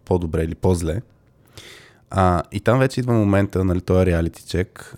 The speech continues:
откъде идва разминаването? Обикновено идва разминаването от това, че ние сме дали глас наистина с този инструмент, глас на всички от екипа. А, и затова нещо може да светне червено, защото мениджър може да си мисли, че е супер, обаче екипа мисли, че е супер зле.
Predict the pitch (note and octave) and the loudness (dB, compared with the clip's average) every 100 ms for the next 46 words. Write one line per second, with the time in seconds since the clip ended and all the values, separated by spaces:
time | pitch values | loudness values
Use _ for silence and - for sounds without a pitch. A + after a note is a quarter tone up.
0 | _ _ _ G#2 A2 A2+ A2 G2 F#2 F2+ | _ _ _ -2 2 4 4 2 2 0
1 | E2 D#2 F#2 E2 F2 G2+ A#2+ G#2+ A2 F#2+ | 0 -2 -4 -4 -2 0 0 2 2 2
2 | F2+ F2+ G#2+ G#2+ F#2+ - G2+ G#2+ A2 - | 0 0 0 -2 -4 -2 -2 -2 -6 -4
3 | G2+ G2+ - F2 F2 F2 E2 - F2 - | -2 0 0 -2 -2 -2 -4 -4 -8 -4
4 | F2 E2+ - - G#2 - E2 E2 E2+ F2+ | -4 -4 -8 -2 -2 0 -4 -4 -6 -8
5 | - F#2 F2 F#2+ G2 E2+ - F#2 - C#3+ | -8 -6 -4 -4 -2 -4 -4 -4 -2 -4
6 | - G#2+ - - - - - - - - | -4 -6 -6 -14 -14 -8 -8 -8 -20 -20
7 | - - _ _ - F2+ E2+ - F#2 E2+ | -20 -20 _ _ -4 0 0 -2 -6 -2
8 | G2+ G2+ - F#2+ - F#2+ - F2 F2 E2 | 0 0 0 -2 0 -4 -4 -2 -2 0
9 | F2+ F#2+ G2+ F#2 - F2 F#2 F2+ F#2+ F#2 | 2 2 2 -2 -2 -2 0 0 0 2
10 | F#2 F2+ F#2 F2 - - - G2 G#3+ - | 0 0 -4 -8 -8 -10 -8 -6 -6 -8
11 | _ _ _ _ _ _ _ _ _ - | _ _ _ _ _ _ _ _ _ -2
12 | G#2 G2 E2 F2+ - F#2 - F#2 E2 - | 2 2 2 0 0 -2 -2 -4 -2 -4
13 | E2+ E2+ F2+ F#2+ F#2+ G#2+ G2 | -8 -8 -4 -2 0 2 0